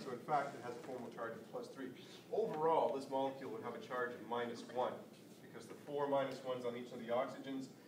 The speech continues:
and the plus three on the chlorine would, uh, add up to a net charge of minus one.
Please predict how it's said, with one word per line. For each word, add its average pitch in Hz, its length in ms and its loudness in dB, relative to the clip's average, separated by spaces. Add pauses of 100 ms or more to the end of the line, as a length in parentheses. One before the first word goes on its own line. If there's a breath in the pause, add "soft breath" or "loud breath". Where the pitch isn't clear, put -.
(140 loud breath)
and - 100 -12
the - 140 -12
plus 143 240 -4
three 135 120 -10
on 117 80 -6
the 110 160 -10
chlorine 123 400 -6 (460 loud breath)
would, 123 180 -8
uh, - 480 -6
add 117 160 0
up 117 260 -4
to 117 100 -8
a 110 40 -8
net 117 240 -6
charge 110 200 -6
of 110 120 -12
minus 110 400 -6
one. 113 160 -4